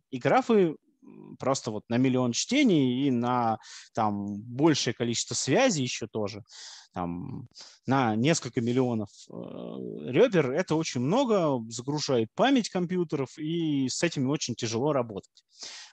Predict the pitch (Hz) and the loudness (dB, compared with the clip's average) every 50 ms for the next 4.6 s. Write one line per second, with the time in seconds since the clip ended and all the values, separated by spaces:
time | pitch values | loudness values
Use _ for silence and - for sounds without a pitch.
0 | - - 110 117 107 92 82 _ _ _ _ _ - - - - - - - - | -14 -8 -6 -6 -4 -6 -8 _ _ _ _ _ -20 -20 -20 -20 -20 -20 -20 -20
1 | - _ _ _ _ _ _ _ _ _ - 170 165 160 160 156 156 156 156 160 | -20 _ _ _ _ _ _ _ _ _ -2 2 4 4 6 6 4 4 4 2
2 | 151 131 - - - 170 214 285 285 262 247 233 220 196 170 - - _ _ 143 | 2 -2 -2 -4 2 4 4 4 6 4 4 4 4 2 2 0 -6 _ _ -6
3 | - 175 233 240 - - - 139 170 202 165 135 131 120 - 127 113 - - 127 | 2 4 4 4 2 0 -4 0 4 4 6 6 4 2 0 -6 -10 -8 -6 -6
4 | 113 110 107 - - - 127 113 - - 95 | -4 -4 -4 -6 -6 -6 -6 -4 -4 -6 -10